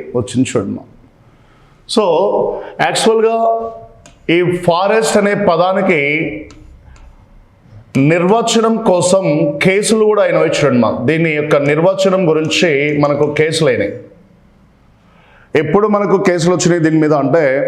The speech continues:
పంతొమ్మిది వందల అరవై ఆరులో సుప్రీంకోర్టులో కేసు నడిచింది దీని మీద. టిఎన్ గోదావర్మన్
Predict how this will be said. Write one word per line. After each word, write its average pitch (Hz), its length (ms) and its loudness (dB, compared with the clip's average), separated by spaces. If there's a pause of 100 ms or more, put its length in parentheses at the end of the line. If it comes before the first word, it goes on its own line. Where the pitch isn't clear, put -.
(760)
పంతొమ్మిది 208 460 0
వందల 202 180 2
అరవై 170 380 2
ఆరులో 165 220 0 (120)
సుప్రీంకోర్టులో 180 680 0 (120)
కేసు 170 240 0
నడిచింది 123 400 0
దీని 117 140 2
మీద. 101 120 2 (3000)
టిఎన్ 180 440 0 (2000)
గోదావర్మన్ 156 1040 2